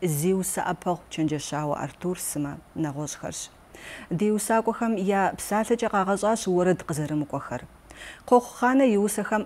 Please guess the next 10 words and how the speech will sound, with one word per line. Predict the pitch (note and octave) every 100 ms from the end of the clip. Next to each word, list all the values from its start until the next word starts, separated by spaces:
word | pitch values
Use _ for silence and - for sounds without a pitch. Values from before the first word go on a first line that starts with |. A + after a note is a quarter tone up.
| -
макъамэ | D#3 D3+ F#3 A#3+ C4
щӏэлъу | - G#3 - G3+
ягъэзащӏэхэр | F#3+ D#3 C#3 C3+ D#3+ G#3+ A3 - G3+ - -
цӏыхубэм | F#3+ B3 B3+ A3
ящтащи, | D3+ - E3 D#3+ - E3
дэни | C#3+ F3 A3+ C#4+
щоӏу. | C#4 - F#3 - - - - - - - - - - -
Диӏэщ | A3+ F4+ C4+ F#3
иджыри | E3 E3 D#3
гъэзэщӏэкӏэ | D#3+ D#3 D3 E3 D#3